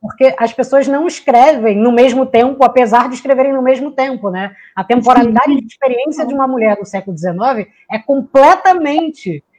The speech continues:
Speaker 1: diferente da experiência de um homem do século dezenove. Eu acho que esse, essa diferença de temporalidade na experiência de vida não pode ser apagada. E aí eu acho que você falou uma coisa que é muito importante, acho legal ser ressaltada, que é, quando a gente lê essas histórias,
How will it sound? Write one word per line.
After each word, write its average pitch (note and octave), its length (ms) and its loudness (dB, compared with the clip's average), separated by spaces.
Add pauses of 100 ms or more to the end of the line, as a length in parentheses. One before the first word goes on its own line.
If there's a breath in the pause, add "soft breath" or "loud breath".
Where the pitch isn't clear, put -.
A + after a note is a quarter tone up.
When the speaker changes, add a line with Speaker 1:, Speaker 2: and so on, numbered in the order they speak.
(100)
Speaker 1:
diferente C4 540 2
da D4 120 4
experiência C#4 580 0
de B3 100 -6
um E4 120 -2
homem D#4 340 0
do B3 80 -8
século A#3+ 360 -4
dezenove. A3+ 680 -4 (240 loud breath)
Eu G#3 140 -2
acho A#3 240 -2
que B3+ 140 0
esse, A3 320 2
essa A#3 240 -2
diferença C#4+ 600 -4 (160)
de G#3 180 -10
temporalidade B3 760 -2
na B3 140 -4
experiência A3+ 400 -8
de G#3+ 60 -8
vida B3+ 140 -2
não D#4 140 -4
pode D#4+ 280 0
ser D4+ 100 -6
apagada. G3 560 -4 (240 soft breath)
E A#3+ 80 2
aí B3+ 100 4
eu D#4+ 120 2
acho D4+ 140 0
que - 40 -20
você D#4+ 100 -4
falou C#4 240 0
uma - 160 0
coisa C#4 180 0
que - 80 -20
é - 80 -12
muito F4 200 -2
importante, C4+ 800 -4
acho A#3 340 -4
legal A3 380 0
ser G#3+ 140 -10
ressaltada, G#3 840 -6 (360 soft breath)
que C4+ 140 -2
é, B3 260 4
quando B3+ 240 0
a D#4 40 2
gente D#4 280 -2
lê D4 160 4
essas D4+ 420 4
histórias, A3 640 -6